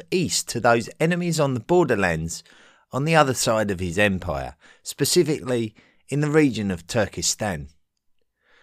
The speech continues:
The glorious Sultan would be looking to expand his area of influence right off the back of this wonderful victory at Manzikert. As he was negotiating the conquests of these lands, he would be attacked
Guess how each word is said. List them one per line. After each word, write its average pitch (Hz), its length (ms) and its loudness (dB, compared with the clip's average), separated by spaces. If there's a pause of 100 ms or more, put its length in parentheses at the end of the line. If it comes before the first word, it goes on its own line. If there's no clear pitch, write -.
(140)
The 123 100 -6
glorious 165 480 4
Sultan 113 580 0 (320)
would 131 220 -6
be 151 140 2
looking 160 400 2
to 139 140 -4
expand 127 580 -2
his 131 240 -2
area 98 380 4
of 95 180 -2
influence 113 580 -2
right 123 340 0
off 139 160 -2
the - 80 -4
back - 280 -2
of 101 100 -8
this - 260 -6
wonderful 123 540 -4
victory 95 460 -6
at - 80 -12
Manzikert. 76 800 -8 (680)
As 117 220 -2
he 127 160 2
was 104 180 -4
negotiating 120 800 2
the 95 80 -4
conquests 131 640 0
of 87 140 -8
these 101 280 -2
lands, 123 460 -4 (360)
he 160 120 0
would 180 160 4
be 196 140 8
attacked - 560 0